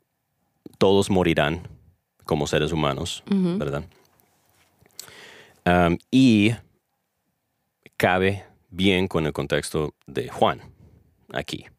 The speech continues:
Speaker 2: Ujú.
Speaker 1: ¿verdad? El, el pueblo judío siendo rebelde, no, no escuchando.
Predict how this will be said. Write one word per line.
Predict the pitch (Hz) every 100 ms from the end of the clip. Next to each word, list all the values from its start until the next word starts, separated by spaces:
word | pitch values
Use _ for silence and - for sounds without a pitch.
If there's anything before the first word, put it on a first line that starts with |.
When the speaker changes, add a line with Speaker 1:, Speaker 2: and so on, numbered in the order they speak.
| _ _ _ _ _ _ _ _ _ _ -
Speaker 2:
Ujú. | 165 156 151 -
Speaker 1:
¿verdad? | - - - _
El, | 71 67
el | 73 69
pueblo | - 82 90
judío | 85 80 82 82
siendo | - 80 82 80
rebelde, | - 78 71 82 76 80 80 - _ _ _ _ _ _ _
no, | 82 85 85 85 80 85 _ _ _ _ _
no | - 82 87
escuchando. | 80 - 87 - 80 78 80 95